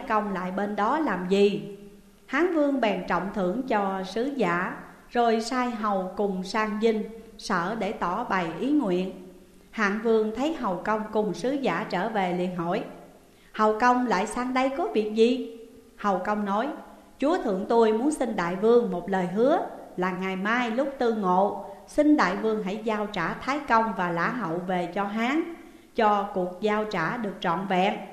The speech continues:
Hạng vương nói, "Lời ta đã hứa, lẽ nào ta làm sai? Ngươi về tâu lại với Hán vương, không phải lo việc ấy." Sau khi hầu công từ giả Hạng vương,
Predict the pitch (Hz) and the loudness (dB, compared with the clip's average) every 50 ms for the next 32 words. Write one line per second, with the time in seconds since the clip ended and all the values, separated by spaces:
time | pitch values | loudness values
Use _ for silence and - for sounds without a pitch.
0 | - - - - - - - _ _ _ _ - - 196 185 196 202 220 214 208 | -16 -18 -20 -20 -20 -20 -20 _ _ _ _ -6 -4 -4 -2 -2 0 0 0 0
1 | 208 202 196 208 233 277 330 - - - - - - - - 214 220 226 214 190 | 2 0 0 0 0 0 -4 -6 -10 -14 -18 -20 -10 0 4 6 6 6 4 4
2 | - 220 220 214 196 190 180 208 247 262 277 302 349 466 480 480 - - 214 190 | 2 2 2 2 0 0 0 -2 0 2 2 2 2 0 -2 -4 -2 0 2 2
3 | 233 302 330 359 277 233 214 214 220 254 269 269 240 208 208 208 - - 269 262 | 2 2 2 2 2 2 2 0 0 2 2 2 2 2 0 0 0 2 4 4
4 | 277 285 285 233 - - - - - - - - - 196 202 220 220 214 208 185 | 4 4 2 -2 -4 -10 -14 -16 -18 -20 -20 -10 -4 2 4 4 6 6 4 4
5 | 185 190 185 185 - 202 208 208 196 175 165 175 180 208 247 294 269 269 269 302 | 4 2 2 2 4 2 4 4 2 0 -2 -2 -2 -2 -2 -2 -2 0 0 2
6 | 302 302 254 254 254 226 - - - - - - - - 196 180 - 170 170 202 | 4 6 6 6 6 4 0 -4 -10 -14 -16 -10 -6 -6 -6 -4 -4 -6 -6 0
7 | 220 214 220 233 233 220 190 180 180 180 - 214 233 285 320 330 - - - - | 4 6 6 8 6 6 4 0 -2 -2 0 0 2 2 0 -2 -6 -10 -16 -20
8 | - - - - - _ _ _ _ _ _ - - - 220 214 208 208 - 226 | -20 -20 -20 -20 -20 _ _ _ _ _ _ -6 -2 2 2 2 2 0 2 4
9 | 214 208 202 202 202 202 - 202 190 180 180 180 214 214 214 208 202 - 208 202 | 4 4 4 4 2 0 0 0 0 0 0 0 0 0 0 0 -2 -2 0 0
10 | 185 170 180 175 180 202 262 277 262 185 170 175 190 196 220 220 214 214 208 | 0 0 0 0 0 -2 -2 -4 -4 -4 -4 -2 0 0 2 2 2 2 0